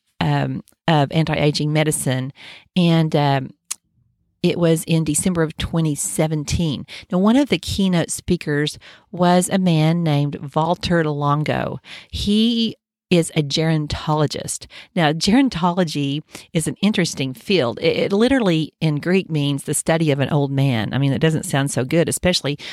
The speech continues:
when you know that, you know, middle age is like forty. I mean, I think that's so ridiculous, but,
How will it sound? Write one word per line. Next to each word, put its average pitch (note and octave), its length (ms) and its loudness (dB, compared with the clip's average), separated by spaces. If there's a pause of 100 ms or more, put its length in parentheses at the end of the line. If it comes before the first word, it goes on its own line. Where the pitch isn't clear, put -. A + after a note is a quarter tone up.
(120)
when F#3 160 2
you F3 120 4
know D#3+ 300 2
that, D3 260 0
you D#3+ 60 -2
know, C#3 100 0
middle C#3 440 0
age C#3+ 260 2
is B2 140 -4
like - 180 -4
forty. C#3+ 420 0
I A#2 60 -6
mean, A#2 140 -4
I A#2 40 -4
think C3 200 -8
that's - 200 -8
so D3+ 200 -4
ridiculous, A2 540 -6
but, - 200 -2